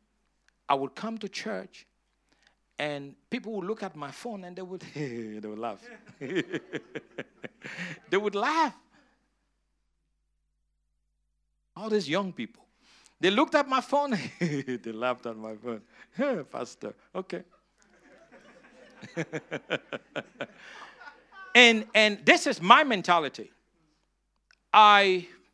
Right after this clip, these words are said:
I think the Lord delivered me from the pursuit of s-, after stuff. I, I'm not, I'm not attached. Stuff don't move me. When they come, praise God.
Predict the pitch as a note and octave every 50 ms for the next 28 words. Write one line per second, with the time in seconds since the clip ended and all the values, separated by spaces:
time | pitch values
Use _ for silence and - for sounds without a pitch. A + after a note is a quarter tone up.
0 | _ _ _ _ _ _ _ _ _ _ - G3 G3 - - E4+ E4+ D4 B3+ A#3
1 | A3+ A#3+ C4 C4 B3+ F#3+ C3 - F3+ F#3 F#3+ G#3+ F#3 E3+ G#3 G3+ E3+ F#3 G3+ G3+
2 | G3 F#3 - - F#3+ F3+ F3 E3 D#3 D3 C#3 C3+ B2 C#3+ - - - D3+ - -
3 | - - F#3+ F#3 F#3 - C#3+ - - - - _ _ - D3+ - - D#3+ D3+ -
4 | - - - F2+ - - - _ _ _ _ _ _ _ _ _ _ _ _ _
5 | _ _ _ _ _ _ - C3 D3 D3 D3 D3 C#3+ C#3 C#3 C#3 C3+ C3 B2 A#2
6 | G#2+ - _ _ _ - - B2+ E3 E3 D#3+ D#3+ D#3+ D#3+ E3+ F3+ F3+ E3+ - _
7 | _ _ _ _ _ _ _ _ _ _ _ _ _ _ _ _ _ _ _ _
8 | D3 D#3+ D#3+ D#3+ E3+ F3+ F3+ E3 C#3 - - B2 F#2+ - - - - - - -
9 | _ _ _ _ _ _ _ _ _ _ _ _ _ _ _ _ - - - F#3
10 | F3 E3 - - - D#3+ D#3+ D#3 C#3+ - _ _ _ _ _ _ _ _ _ _
11 | - - A#2 B2+ D3 D#3 D3 G#2+ G#2 G#2 G2+ - _ _ _ _ _ _ _ _
12 | _ _ _ _ _ _ _ _ _ _ _ _ _ _ _ _ _ _ _ _
13 | _ _ _ _ _ _ _ _ _ _ _ _ _ _ _ _ _ _ _ _
14 | _ _ _ _ _ _ _ _ _ _ - D#3 E3+ F#3 F3+ E3 D#3+ D#3 - -
15 | E3 E3+ E3 D3 - C3+ B2+ A#2+ G#2+ F#2 - G#2 F2+ -